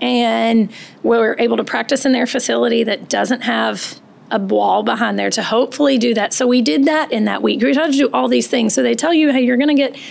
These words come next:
to come out on the, the floor. We're gonna take a picture, and then we're gonna take you back."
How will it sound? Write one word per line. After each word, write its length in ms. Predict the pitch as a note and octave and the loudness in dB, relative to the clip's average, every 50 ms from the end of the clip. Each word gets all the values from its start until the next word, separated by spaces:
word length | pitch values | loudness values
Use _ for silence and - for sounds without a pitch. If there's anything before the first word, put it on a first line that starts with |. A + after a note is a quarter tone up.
| - - - | -20 -12 -6
to 100 | - D4 | -4 -2
come 160 | C#4 - E4 F4 | -2 0 0 2
out 140 | F#4 F4+ | 2 2
on 160 | F4 F4 F4 E4+ | 2 2 4 4
the, 260 | E4 D#4+ D#4 D4+ D#4 - | 4 4 2 0 0 0
the 100 | B3+ D4 | -2 0
floor. 460 | C#4+ - C#4+ B3 A3+ A3+ A#3+ B3 A#3+ - - - - - | 0 0 0 0 2 0 0 -2 -4 -8 -20 -18 -8 -2
We're 100 | - B3 | -2 0
gonna 200 | B3 C#4 C#4 D4+ | 0 2 2 0
take 180 | C#4+ D#4+ E4 E4 | 0 0 0 -2
a 40 | |
picture, 280 | C#4 - C#4 - - C#4 | -2 -2 -2 -2 0 0
and 100 | C4 B3+ | 2 2
then 80 | B3+ B3+ | 2 2
we're 80 | B3 | 2
gonna 180 | B3+ B3 A#3+ A#3 | 2 0 0 0
take 280 | - - A#3 A3 - | -2 -2 -4 -4 -2
you 80 | B3 A3+ | -2 -2
back." 380 | G3 G3+ F3 - - - - | -2 -4 -6 -8 -12 -18 -20